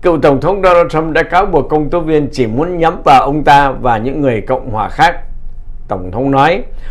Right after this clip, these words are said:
"Mọi người ngược đãi và tấn công mà họ nhắm vào tôi nhiều nhất, chỉ vì tôi đã đấu tranh cho quý vị, chống lại giới gốc rễ tham nhũng. Chuyện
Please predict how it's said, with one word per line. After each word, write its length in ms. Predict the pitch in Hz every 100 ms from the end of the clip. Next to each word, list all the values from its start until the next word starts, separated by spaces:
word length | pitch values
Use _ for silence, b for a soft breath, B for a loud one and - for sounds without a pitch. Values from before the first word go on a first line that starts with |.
| b
"Mọi 240 | 160 160
người 720 | 160 156 151 143 139 135 123 - b b b
ngược 340 | 135 165 -
đãi 280 | 151 156 -
và 160 | 233 -
tấn 360 | - 190 226
công 400 | 196 175 165 160 - - - - - - - - -
mà 100 | 113
họ 200 | 113 113
nhắm 260 | 120 143 180
vào 200 | 139 110
tôi 300 | - 160 156
nhiều 180 | 131 113
nhất, 300 | 127 - -
chỉ 140 | 156
vì 160 | 143 160
tôi 240 | 131 170
đã 140 | 170 151
đấu 220 | 165 202 -
tranh 280 | 151 147 127
cho 140 | 139 131
quý 160 | 147
vị, 260 | 139 123 - b b b
chống 220 | 185 208
lại 260 | 170 127 127
giới 420 | 135 170 196 277 B B
gốc 260 | 120 170 185
rễ 180 | 139 135
tham 280 | 143 120 120
nhũng. 220 | 131 147 - - - - - - b b - - - - - -
Chuyện 220 | 123 117